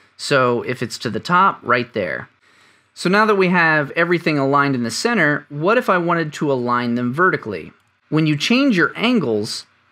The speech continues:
different aligns will show up. So we can actually align them all to the middle right here.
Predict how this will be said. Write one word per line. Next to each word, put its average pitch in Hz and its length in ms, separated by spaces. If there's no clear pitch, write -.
different 196 440
aligns 156 680
will 123 140
show 113 320
up. - 280
So 156 240
we 151 240
can 233 160
actually 135 540
align 147 540
them 117 260
all 165 640
to 123 560
the 147 140
middle 185 380
right 101 280
here. - 340